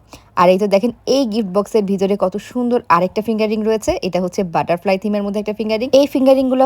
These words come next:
হচ্ছে প্রিমিয়াম কোয়ালিটির ডায়মন্ড কাটের ফিঙ্গারিং। আচ্ছা, এই বক্সটার মধ্যে কি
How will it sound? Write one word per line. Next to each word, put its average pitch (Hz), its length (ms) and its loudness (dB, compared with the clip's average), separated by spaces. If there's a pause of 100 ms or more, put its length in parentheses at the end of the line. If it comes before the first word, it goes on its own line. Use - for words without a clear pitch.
হচ্ছে 254 180 -2 (100)
প্রিমিয়াম 226 360 0
কোয়ালিটির 226 360 0 (100)
ডায়মন্ড 185 300 0
কাটের 214 280 -2
ফিঙ্গারিং। 143 340 -4 (260)
আচ্ছা, 302 160 0 (200)
এই 294 160 4
বক্সটার 262 340 0
মধ্যে 247 160 0 (100)
কি 240 80 -4